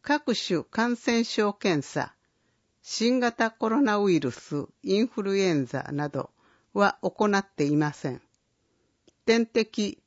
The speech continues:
レントゲン検査、血液検査などはできません。救急車利用の場合の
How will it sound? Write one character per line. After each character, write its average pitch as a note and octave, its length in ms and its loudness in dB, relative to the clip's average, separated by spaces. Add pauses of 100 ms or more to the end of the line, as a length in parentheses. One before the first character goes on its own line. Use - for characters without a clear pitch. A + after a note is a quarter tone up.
(120)
レ G3+ 140 6
ン A3+ 80 0
ト A#3 140 0
ゲ A3+ 180 2
ン A3 100 0
検 F#3+ 340 0
査、 - 280 -6 (420)
血 B3 320 0
液 B3+ 280 0
検 A#3 280 0
査 E3+ 120 0
な E3+ 160 2
ど D3 160 -2
は - 180 -8 (180)
で D#3+ 120 0
き - 160 -2
ま D3+ 160 2
せ - 200 -6
ん。 A2+ 140 -8 (1000)
救 C#4+ 260 2
急 C#4+ 220 2
車 F#3 220 0
利 D#3+ 120 0
用 E3+ 200 2
の F3 140 2
場 E3 220 2
合 D#3+ 140 2
の D#3 240 2